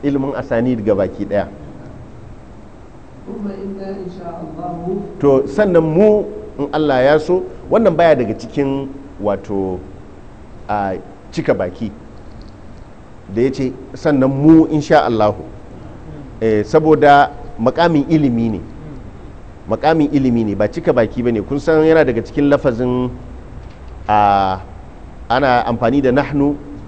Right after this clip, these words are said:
Speaker 1: domin nuna izza da isa, kamar sarakuna. Mu,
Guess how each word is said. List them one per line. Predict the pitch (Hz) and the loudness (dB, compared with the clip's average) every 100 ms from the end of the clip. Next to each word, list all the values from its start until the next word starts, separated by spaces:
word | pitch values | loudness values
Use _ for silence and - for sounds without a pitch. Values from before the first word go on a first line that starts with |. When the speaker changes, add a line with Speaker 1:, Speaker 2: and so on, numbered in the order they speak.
| - - - - - - - - - - - | -16 -18 -18 -18 -18 -16 -16 -16 -18 -16 -6
Speaker 1:
domin | 110 113 135 135 135 135 - | 0 2 2 2 0 -2 -6
nuna | 113 135 135 123 | 0 2 4 2
izza | 135 107 98 - - - - - - - 92 | 0 -2 -6 -6 -16 -18 -18 -18 -18 -12 -6
da | |
isa, | 113 107 - 110 | -6 -4 -2 -2
kamar | 107 104 117 | -2 -2 -2
sarakuna. | 127 120 113 120 92 - - - - - | 0 0 0 -2 -4 -8 -18 -18 -18 -8
Mu, | 101 127 131 127 | 0 2 4 0